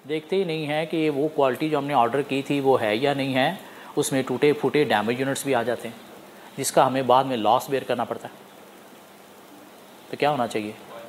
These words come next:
जब material आ गया है तो business store में जाने से पहले उसका quality और quantity check perform होना चाहिए, inspection होनी चाहिए, फिर जाके अंदर store में enter होना चाहिए। अगर ये quality check perform नहीं हो रहा तो इंटरनल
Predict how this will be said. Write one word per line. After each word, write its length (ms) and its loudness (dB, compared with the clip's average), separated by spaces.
जब 100 -2
material 400 0
आ 240 4
गया 260 4
है 140 2
तो 100 -2
business 340 -4
store 240 2
में 140 -2
जाने 240 2
से 120 0
पहले 260 4
उसका 340 0
quality 540 2
और 160 4
quantity 480 -2
check 240 -4
perform 420 4
होना 280 2
चाहिए, 300 -2
inspection 520 -2
होनी 200 -2
चाहिए, 460 2
फिर 180 4
जाके 460 2
अंदर 300 2
store 300 2
में 160 -4
enter 280 0
होना 260 0
चाहिए। 220 0
अगर 140 4
ये 100 2
quality 400 2
check 220 0
perform 400 4
नहीं 240 0
हो 80 6
रहा 120 6
तो 100 -2
इंटरनल 440 2